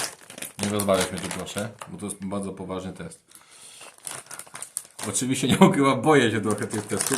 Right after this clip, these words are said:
bo mam trzy paczki. I jak to powiedziała moja narzeczona, będzie mnie reanimować. Przepraszam, cztery paczki.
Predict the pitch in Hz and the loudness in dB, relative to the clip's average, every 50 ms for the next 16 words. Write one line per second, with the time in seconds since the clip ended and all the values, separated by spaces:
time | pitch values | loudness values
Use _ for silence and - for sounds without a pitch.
0 | - 107 107 107 110 - - 110 107 101 95 - - 139 - - 110 98 - - | 0 2 2 0 0 -2 -6 -8 -8 -4 -4 -2 -2 -2 0 0 0 0 0 -2
1 | - - 104 110 - - _ _ - - _ _ - - - - - - - - | -6 -8 -10 -10 -10 -14 _ _ -20 -20 _ _ -20 -20 -18 -16 -16 -16 -12 -14
2 | - - - - - - - - - - - - 110 104 110 110 - 127 - - | -14 -14 -12 -10 -6 -6 -4 -4 -6 -6 -8 -4 0 0 0 0 0 -4 -6 -4
3 | 120 113 110 117 117 117 113 113 113 110 110 107 107 107 107 104 - - 98 - | -4 -4 -2 -2 -2 0 0 0 0 0 0 -2 0 -2 -2 -2 -4 -6 -8 -8
4 | - 113 110 110 113 113 113 117 113 - - - 104 104 107 113 110 107 107 110 | -6 -4 -4 -2 -2 -2 -4 -4 -6 -10 -10 -8 -8 -6 -4 -2 -2 0 0 -2
5 | 110 - 110 101 107 113 113 113 113 113 110 101 90 85 - - - - - - | -4 -4 -4 2 4 4 4 4 2 2 2 2 0 -2 -6 -10 -10 -16 -18 -20
6 | _ - _ _ _ _ - - _ _ _ - 98 87 113 113 - 110 104 101 | _ -20 _ _ _ _ -20 -20 _ _ _ -14 -12 -8 -6 -6 -4 -4 -6 -6
7 | - - - 92 90 90 - - - - - _ | -6 -8 -8 -8 -8 -8 -10 -12 -14 -14 -16 _